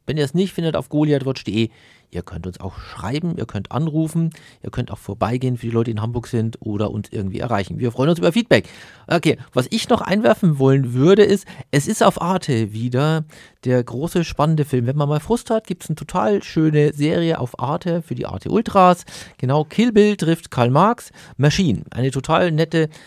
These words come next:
äh, Serie, was passiert, äh, wenn in der Fabrik Karl Marx auf Kill Bill treffen. Ein schöner Sechsteiler, sehr zu empfehlen. Genau,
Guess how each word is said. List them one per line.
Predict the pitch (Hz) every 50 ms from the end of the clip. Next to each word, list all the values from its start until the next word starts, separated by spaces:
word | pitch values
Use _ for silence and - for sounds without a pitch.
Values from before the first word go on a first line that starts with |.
| - _ _ -
äh, | 151 139 135 - -
Serie, | 131 151 165 151 160 165 165 147
was | 151 160 -
passiert, | - - 180 160 - 147 135 135 139 - - - - - - - - - -
äh, | - 135 127 127 127 127 110 -
wenn | 127 120 123 131 -
in | 135 127
der | 120
Fabrik | - 110 104 - 120 139 156 151 - -
Karl | - - 113 107 107
Marx | 107 104 107 110 - -
auf | - 113 -
Kill | - 123 123
Bill | 120 120 120 120
treffen. | - - 95 92 - 90 87 85 85
Ein | 82
schöner | - - 143 156 147
Sechsteiler, | 139 151 - - - 147 139 143 143 131
sehr | 123 135 135
zu | 135 -
empfehlen. | - - 143 - 180 190 220 269 302 285 - - - - - - - - _ _ _ -
Genau, | - 131 131 131 131 131 131 131 131 135 147 160 180 208 233 269 302 311